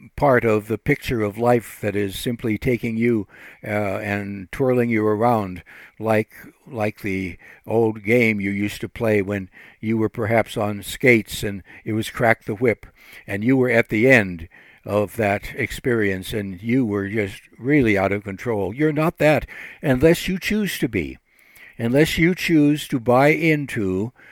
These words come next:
race consciousness right now and all that it might be saying, all the news, all the, all the, all the people who are reporting on it. And remember, they are all reporting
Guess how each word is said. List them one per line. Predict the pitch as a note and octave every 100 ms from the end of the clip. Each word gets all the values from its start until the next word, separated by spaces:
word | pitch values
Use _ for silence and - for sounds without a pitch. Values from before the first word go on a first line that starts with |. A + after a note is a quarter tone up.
| - - -
race | A2 F3 -
consciousness | D#3+ D3+ - B2+ - A2+ - -
right | B2 B2 E3+
now | C3 A#2+ B2 - _ - - - _ -
and | G#2 B2+
all | B2+ C3+
that | C#3 C3
it | C#3 C#3
might | B2 B2
be | C#3
saying, | B2 - A#2+ F#2 D#2 D#2 _ _ _ _ -
all | F2+ A#2
the | D3
news, | D3 D#3+ E3 C#3 - - _ -
all | G2 B2+
the, | A2+ - _ -
all | B2 C#3+
the, | D3 D3 C#3
all | C#3 C3+ D3
the | C#3+ C3+ C3
people | C#3+ C#3+ D3 C#3 - - - -
who | C3+
are | B2+ B2
reporting | B2+ - D3 C3+ C3 A#2+
on | A#2
it. | A#2 - - _ - - - _
And | C#3+ D3+
remember, | D#3 E3 D#3+ B2+ C3+ - -
they | D3+
are | D3+ E3
all | E3+ E3+
reporting | D3+ D3+ - F3 D3 C3 C3